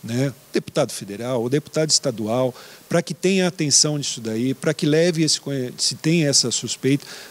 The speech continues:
leve ao partido, pra que no momento da geração dessas, desse programa oficial pras eleições, tanto municipal como geral, é geral, que leve um profissional que acompanhe isso daí.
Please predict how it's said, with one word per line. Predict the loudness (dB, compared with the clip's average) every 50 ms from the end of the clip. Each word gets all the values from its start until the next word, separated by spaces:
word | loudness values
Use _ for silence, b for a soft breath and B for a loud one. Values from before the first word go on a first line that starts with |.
| B B
leve | 2 2 4 4 4 2 2 2 0
ao | 0 0
partido, | -2 -4 -6 -6 -4 -4 -4 -2 -2 -2 -2 -4 -8 B B B B B
pra | 0 0 0
que | 0 0 -4
no | -2 -2 -2 -2
momento | -2 -2 -2 -2 -2 -2 0 0
da | 0 2
geração | 2 2 2 2 4 4 2 2 2 0 -2 0
dessas, | 0 0 2 0 0 0 0 0 -2 -2 B B B B B B
desse | -2 2 4 4 2
programa | 2 0 0 0 0 2 0 0 0 0 0
oficial | 0 0 -2 -2 0 2 2 2 2 2 0 -2
pras | -2 -2 -4 -2 -2
eleições, | 0 0 0 -2 -2 -2 0 -2 0
tanto | 0 0 -2 -2 -2
municipal | -2 -2 0 0 0 -2 -2 -2 0 0 -2
como | -2 -6 -6 -4 -4 -2
geral, | -2 -2 -4 -2 0 0 0 0 -2 -4
é | -10 -10
geral, | -8 -6 -6 -2 0 0 0 0 -2 B B B B B B B
que | 0
leve | 2 4 4 4 2 0 0
um | -4 -4
profissional | -2 -4 -4 -4 -4 -8 -8 -6 -6 -6 -6 -4 -4 -4
que | -4 0 0 0
acompanhe | 0 0 -2 -4 -4 -4 -4 -4 -2 0 0 0 0 -2 -2
isso | -2 -4 -6 -4 -2
daí. | 0 0 0 0